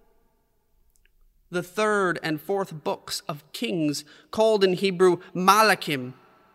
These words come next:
give the history of the kingdom of Judah from Solomon to Jeconiah, and of that of Israel from Jeroboam the son of Nebat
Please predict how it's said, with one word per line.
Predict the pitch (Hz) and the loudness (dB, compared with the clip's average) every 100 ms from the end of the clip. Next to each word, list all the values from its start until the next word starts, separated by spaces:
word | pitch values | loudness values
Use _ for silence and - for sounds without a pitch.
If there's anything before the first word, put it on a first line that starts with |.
| _ _ - | _ _ -10
give | - 254 262 220 | -2 0 0 0
the | |
history | 208 269 285 - 262 226 | 0 0 2 0 2 2
of | 196 | 2
the | 180 | 0
kingdom | 185 247 226 202 | 0 0 2 2
of | 180 160 | 0 -2
Judah | 190 240 175 | -2 0 0
from | 175 165 | -2 -6
Solomon | - 196 208 226 254 - - - | 0 0 2 0 -4 -8 -12 -6
to | |
Jeconiah, | 180 208 - 190 156 139 147 226 _ - - - | 0 0 2 2 4 2 -2 -6 _ -20 -10 0
and | 202 | 2
of | 202 | 4
that | 208 269 | 6 6
of | 262 220 | 6 -2
Israel | - 247 226 240 269 | -2 -2 0 2 2
from | 262 220 | 0 0
Jeroboam | 170 196 196 175 190 214 | 4 6 6 4 2 2
the | 226 | 0
son | 202 - 185 | -2 0 0
of | 160 | -2
Nebat | 160 180 185 165 160 | 0 2 4 2 -2